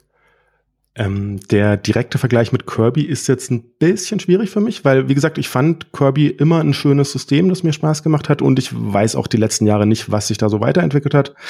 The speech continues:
Deshalb verzeihe mir, wenn ich jetzt, äh, Kirby irgendwas unterstelle, was es vielleicht nicht hat, aber vielleicht auf die positive Seite einfach gerückt. Ich bin, wie gesagt, auch Designer und es ist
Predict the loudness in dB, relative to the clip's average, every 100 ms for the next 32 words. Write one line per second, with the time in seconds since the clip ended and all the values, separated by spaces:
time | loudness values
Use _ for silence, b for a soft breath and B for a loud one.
0 | B B B -4 0 -2 -2 -4 0 2
1 | 4 4 2 2 0 -4 -6 -2 0 0
2 | -4 -8 -10 -10 -12 -10 -2 0 2 2
3 | 2 0 0 -2 -2 0 0 2 0 -2
4 | -6 -4 -2 -2 -4 -4 -4 -4 -4 -4
5 | -8 -18 -20 _ -4 -4 -4 -10 -12 _
6 | _ -2 0 2 0 0 0 0 0 2
7 | 0 0 -2 -2 B B B B B B
8 | B _ -2 -2 -2 -10 -12 -6 0 0
9 | 2 2 2 0 -2 -2 0 2 2 2
10 | 4 2 2 0 0 -4 -6 -4 -4 -4
11 | -6